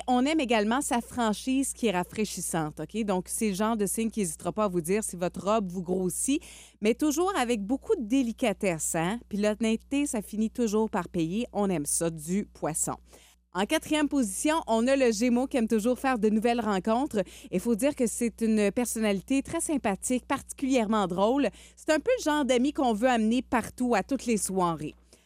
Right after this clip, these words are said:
En troisième position, on a le Verseau, hein. Si vous cherchez quelqu'un de willing pour sauter en parachute avec vous,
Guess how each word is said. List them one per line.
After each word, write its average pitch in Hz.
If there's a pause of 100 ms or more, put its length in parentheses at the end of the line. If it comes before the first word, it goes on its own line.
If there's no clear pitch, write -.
(260)
En 226
troisième 311
position, 320 (100)
on 277
a 294
le 269
Verseau, 269
hein. 208
Si 233
vous 208
cherchez 262
quelqu'un 247
de 214
willing 240
pour 202
sauter 254
en 214
parachute 214
avec 180
vous, 208